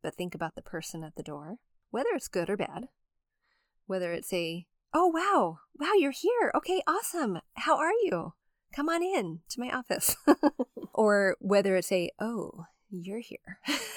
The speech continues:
<laughs> Whether it's a, a positive reaction to them coming over or a negative reaction to them coming over, think about that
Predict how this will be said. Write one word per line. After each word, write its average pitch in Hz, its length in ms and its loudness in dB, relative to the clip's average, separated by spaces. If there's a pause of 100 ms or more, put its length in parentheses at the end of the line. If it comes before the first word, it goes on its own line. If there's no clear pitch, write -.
(160)
<laughs> - 560 0
Whether 190 240 4
it's - 140 -2
a, 214 200 0
a 190 80 -4
positive 180 640 -6
reaction 180 580 -2
to 196 140 -6
them 170 240 -6
coming 170 280 -8
over 160 300 -8
or 156 160 -8
a 160 80 -8
negative 165 420 -8
reaction 160 540 -8
to - 100 -12
them 160 200 -10
coming 156 280 -12
over, 170 420 -10 (300)
think 226 220 -6
about 165 380 -4
that - 240 -8